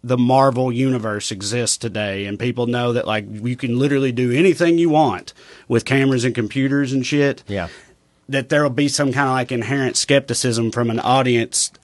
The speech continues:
Speaker 1: uh, watching a magic show just for those reasons? Like, how much does that factor into it at all for you when you're thinking?
Speaker 2: It does,
Speaker 1: Yeah.
Speaker 2: a lot. And just because we're so spoiled with gr-, visuals now.
Speaker 1: Right.
Speaker 2: Everything, everything that happens in these movies looks so real now.
Speaker 1: Right.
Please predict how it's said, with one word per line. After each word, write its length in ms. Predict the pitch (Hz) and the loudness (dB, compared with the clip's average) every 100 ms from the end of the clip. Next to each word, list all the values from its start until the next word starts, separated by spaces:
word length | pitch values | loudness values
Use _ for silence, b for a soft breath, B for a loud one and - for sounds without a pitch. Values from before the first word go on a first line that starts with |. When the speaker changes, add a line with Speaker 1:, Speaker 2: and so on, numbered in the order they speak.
| - | -4
Speaker 1:
uh, 220 | 117 110 | -2 -4
watching 460 | - 123 123 - 117 | -4 -2 0 -2 -4
a 40 | |
magic 400 | 110 117 120 113 | -4 -2 -4 -4
show 300 | - 120 107 | -4 -2 -2
just 300 | 104 123 120 - | -2 0 0 -2
for 120 | 113 | -4
those 280 | 113 113 104 | -4 -4 -6
reasons? 480 | 101 95 87 76 | -8 -8 -10 -10
Like, 300 | 113 104 - | -6 -8 -8
how 140 | - 165 | -2 0
much 280 | 180 - - | 0 -2 -8
does 100 | 123 | -2
that 160 | 165 156 | 0 2
factor 320 | 156 147 131 | 0 0 -2
into 240 | 135 135 | -2 0
it 60 | 131 | -2
at 100 | 117 | 0
all 160 | 117 117 | 0 0
for 120 | 131 | 0
you 180 | 123 120 | 2 2
when 100 | 107 | 2
you're 140 | 104 | 0
thinking? 340 | - 107 117 | 0 -2 2
Speaker 2:
It 40 | 127 | 2
does, 360 | 113 90 87 | 2 -2 -4
Speaker 1:
Yeah. 120 | 104 101 | -4 -2
Speaker 2:
a 20 | |
lot. 400 | 107 92 78 - - | 0 -2 -4 -12 -8
And 300 | 123 120 110 131 | -4 -4 -4 -2
just 160 | 151 | -2
because 480 | 127 123 104 - - _ _ b b b b | 0 0 0 -4 -10 _ _ b b b b
we're 80 | 113 | -6
so 120 | - | -4
spoiled 500 | - 107 110 92 90 | -4 -2 0 0 -4
with 280 | 98 - - - | -8 -8 -14 -10
gr-, 100 | 80 | -10
visuals 580 | 60 92 101 104 82 85 | -10 -8 -6 -4 -6 -8
now. 200 | 95 87 | -8 -2
Speaker 1:
Right. 80 | 123 131 | 2 2
Speaker 2:
Everything, 320 | 107 104 98 | 2 -2 -2
everything 680 | 127 139 135 117 107 107 98 | 0 2 0 -2 -6 -6 -8
that 160 | 110 107 | -6 -2
happens 280 | 113 110 98 | -2 -2 -6
in 60 | |
these 80 | 95 | -4
movies 320 | 117 127 101 | -2 -2 -2
looks 220 | 120 117 | -2 -2
so 120 | - 101 | -2 -4
real 360 | 101 143 87 | 0 -2 -2
now. 100 | 80 | 0
Speaker 1:
Right. 240 | 117 107 | 2 2